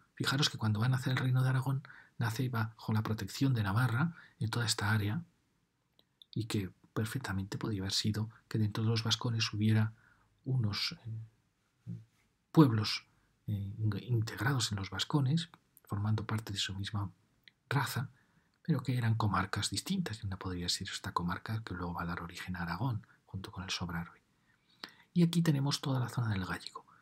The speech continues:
zona muy discutida porque hay quien cree que si luego en la Reconquista esta no fue la frontera del Reino de Navarra, es porque aquí en la zona de Cinco Villas, que pasó luego a Aragón, había habido un pueblo que era también el suesetano. Esto,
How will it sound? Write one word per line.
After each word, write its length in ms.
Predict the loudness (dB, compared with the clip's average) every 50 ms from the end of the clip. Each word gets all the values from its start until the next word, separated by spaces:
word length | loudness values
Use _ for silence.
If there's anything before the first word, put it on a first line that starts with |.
| _ _ _
zona 240 | 2 6 10 10 12
muy 120 | 12 12
discutida 560 | 10 8 4 0 0 2 2 4 4 2 0
porque 220 | 0 -4 -4 -6 -6
hay 60 | -6
quien 180 | -4 -4 -2 -4
cree 320 | -2 0 0 0 0 -2 -6 _ _ _ _ _ _ _ _ _ -18 -18 _ _ _ _ _ _ _ _
que 240 | -2 -2 0 0 0
si 180 | 0 2 2 4
luego 220 | 4 4 4 4
en 60 | 4 2
la 80 | 2
Reconquista 640 | 0 -2 0 0 0 0 0 2 2 2 2 4 4
esta 200 | 4 4 4 4
no 160 | 4 4 4
fue 220 | 2 4 4 4 4
la 120 | 4 2
frontera 420 | 0 -2 -4 -2 0 2 2 2
del 100 | 2 0
Reino 240 | 0 0 0 2 2
de 60 | 2
Navarra, 500 | 2 2 2 2 0 0 0 -2 -2 -4 -8 -18 _ _
es 140 | -4 -2 2
porque 220 | 2 2 2 2
aquí 200 | 0 4 4 6
en 100 | 6 6
la 80 | 4 2
zona 160 | 2 0 0
de 60 | 0
Cinco 300 | 0 0 0 0 2 2
Villas, 560 | 4 2 2 2 2 0 2 2 2 2 0 -2 -4
que 100 | -4 -4
pasó 560 | 0 0 0 0 2 0 0 2 0 0 0
luego 300 | 0 -2 -2 -2 0 0
a 100 | 0 0
Aragón, 460 | 0 2 2 4 4 4 2 0 -4 _ _ _ _ _ _ _ _ _
había 340 | 0 0 2 2 2 2 2
habido 200 | 4 4 4 4
un 100 | 4 4
pueblo 320 | 2 2 4 4 2 2
que 100 | 0 -2
era 80 | -2 -2
también 260 | -4 -4 -2 -2 0
el 40 | 0
suesetano. 640 | 0 0 2 0 0 0 0 -2 -4 -4 -6 -12 _ _ _ _ _ -20 _ _ _ _ _ _ _ _ _ _ _ _ _ _ _ _ _ 0
Esto, 440 | 2 2 2 4 2 2 0 0